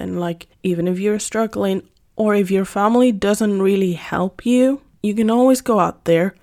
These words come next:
put in the word, and start making changes leading you to reach whatever goals you might have. And education plays a massive part in all this. As I mentioned in my previous episode,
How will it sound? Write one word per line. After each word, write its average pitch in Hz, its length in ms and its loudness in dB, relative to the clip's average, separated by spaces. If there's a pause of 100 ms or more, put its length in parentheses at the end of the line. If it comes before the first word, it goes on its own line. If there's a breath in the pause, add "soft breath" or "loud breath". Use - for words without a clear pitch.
(160 soft breath)
put 220 220 -2
in 220 140 2
the 233 80 6
word, 175 480 2
and 185 180 -2
start - 320 0
making 196 400 -2
changes 185 580 -6
leading 220 480 0
you 170 200 -2
to 170 200 -6
reach 170 300 -4
whatever 170 480 -2
goals 180 640 -2
you 170 240 0
might 160 220 -2
have. - 560 -12 (380)
And 202 340 -2
education 214 920 -2 (240)
plays 180 500 -2
a 175 80 -4
massive 175 800 -2 (180)
part 160 440 -6
in 165 140 -4
all 160 180 -2
this. - 480 -8 (160)
As - 140 -10
I 196 480 0 (640 soft breath)
mentioned 208 340 0
in 208 80 0
my 190 160 0
previous 170 400 -6
episode, 185 540 -2